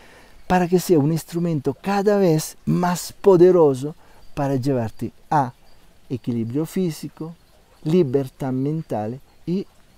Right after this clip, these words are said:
desarrollo o logro espiritual. Ok,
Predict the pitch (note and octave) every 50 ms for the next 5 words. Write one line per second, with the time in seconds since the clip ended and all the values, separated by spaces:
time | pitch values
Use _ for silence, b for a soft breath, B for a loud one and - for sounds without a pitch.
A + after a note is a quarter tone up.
0 | - - - - C3+ C#3+ C3+ - C#3 B2+ A#2+ A#2+ A2 G2+ G2 F#2+ A2 - _ -
1 | - D3+ C3 A#2 G#2 F#2+ G2+ A2+ - - - B2 - - - A2 G2 F#2 F2+ -
2 | G#2+ F2+ E2+ - - - - - - _ b b b b b b b b b b
3 | b b b b C4 C4+ B3 -